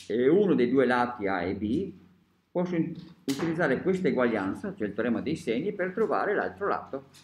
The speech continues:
Dato che B su sen beta vale quanto A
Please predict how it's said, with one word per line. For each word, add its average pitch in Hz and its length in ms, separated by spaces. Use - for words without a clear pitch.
Dato 127 440
che - 680
B 135 360
su 156 180
sen 147 280
beta 107 540
vale 123 380
quanto 113 680
A 117 460